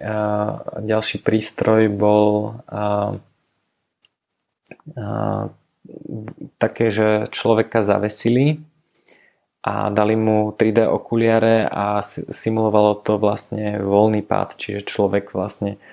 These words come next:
pomocou tri D okuliarov, a, visel, ale mal pocit, že letí a teda, že, že skáče z lietadla. A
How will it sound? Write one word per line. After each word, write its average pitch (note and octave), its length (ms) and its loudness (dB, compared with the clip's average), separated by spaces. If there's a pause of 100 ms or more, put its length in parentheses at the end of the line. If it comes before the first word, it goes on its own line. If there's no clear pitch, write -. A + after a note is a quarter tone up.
(160)
pomocou G#2 400 -4
tri G#2 200 0
D G#2 120 2
okuliarov, G2+ 720 2 (480)
a, G#2 520 -2
visel, G#2+ 840 2
ale G2+ 280 0
mal G2+ 200 4
pocit, G2+ 360 -2
že G2+ 120 0
letí G2 520 2
a - 120 0
teda, G2 240 -2
že, - 140 -4 (180)
že G2 280 -10 (160)
skáče - 440 -2
z G2 200 -2
lietadla. A#2 520 0 (840)
A G#2 120 -4